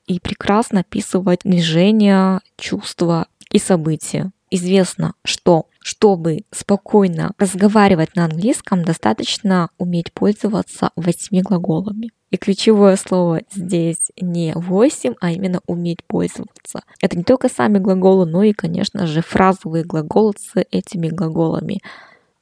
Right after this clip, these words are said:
А мы продолжаем. Она сразу же успокоилась. She immediately became calm.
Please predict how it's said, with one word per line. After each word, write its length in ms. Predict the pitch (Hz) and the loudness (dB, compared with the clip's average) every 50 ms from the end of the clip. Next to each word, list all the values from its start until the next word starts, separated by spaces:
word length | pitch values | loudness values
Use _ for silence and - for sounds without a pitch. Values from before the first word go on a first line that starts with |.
| _ - | _ -4
А 60 | 190 | -4
мы 140 | 185 202 240 | -2 -2 -4
продолжаем. 580 | - - - 190 180 180 - - 147 185 208 - _ _ | -2 0 2 2 2 2 -2 -4 -6 -6 -8 -12 _ _
Она 220 | - 220 202 196 | 0 2 2 2
сразу 480 | 190 - - 208 202 233 269 285 277 233 | 0 0 0 2 2 2 2 2 2 0
же 200 | 208 226 214 208 | 2 2 0 0
успокоилась. 1120 | - - - - - - 208 202 - - 190 185 180 180 190 196 214 220 240 - - - 226 220 - - | -2 -4 -8 -2 2 2 2 2 2 0 2 2 4 4 4 4 2 2 2 -2 -6 -10 -12 -12 -10 -8
She 360 | - - - 220 214 214 - - | -6 -2 2 2 2 2 2 -2
immediately 720 | 196 180 175 180 202 - 254 226 - 214 202 208 202 196 | -2 0 0 0 0 0 -2 -2 -2 -2 -2 -2 -2 -2
became 640 | 220 190 180 175 - - - 180 175 180 190 196 190 _ | -4 -6 -8 -8 -8 -6 -4 -2 -2 -2 -4 -6 -10 _
calm. 300 | - - 175 156 156 | -8 -6 -6 -6 -8